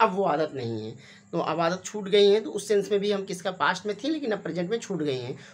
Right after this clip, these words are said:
उस sense में भी हम किसका यूज़ करते हैं? used to का। जैसे he used to play hockey,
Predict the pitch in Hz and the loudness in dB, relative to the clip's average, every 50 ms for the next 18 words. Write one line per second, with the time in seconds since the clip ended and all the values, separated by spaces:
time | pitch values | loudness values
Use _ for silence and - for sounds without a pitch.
0 | - - 214 208 208 - 226 220 - - 220 202 196 208 196 196 196 202 190 190 | -6 -4 -2 -2 0 0 0 0 0 0 0 0 2 2 0 0 0 -4 -6 -2
1 | - 196 196 202 208 202 - 202 180 175 - 220 220 233 233 196 170 175 180 175 | 0 0 0 0 -2 -2 -2 -2 -4 -2 0 0 2 2 2 2 0 -2 -4 -6
2 | - - 208 196 190 202 180 175 170 - - 196 196 208 202 - - - - - | -6 -6 -4 0 0 0 2 2 0 -2 0 0 0 0 -2 -6 -14 -20 -20 -6
3 | - 196 214 214 196 175 175 185 208 226 214 - - 220 220 220 226 - - - | -2 -2 0 0 0 0 0 0 0 -2 -4 -4 -4 -4 -4 -4 -6 -10 -16 -16
4 | - - 220 220 196 - - 147 131 - - 147 131 117 | -2 4 6 8 8 6 4 -2 -6 -6 -8 -8 -10 -10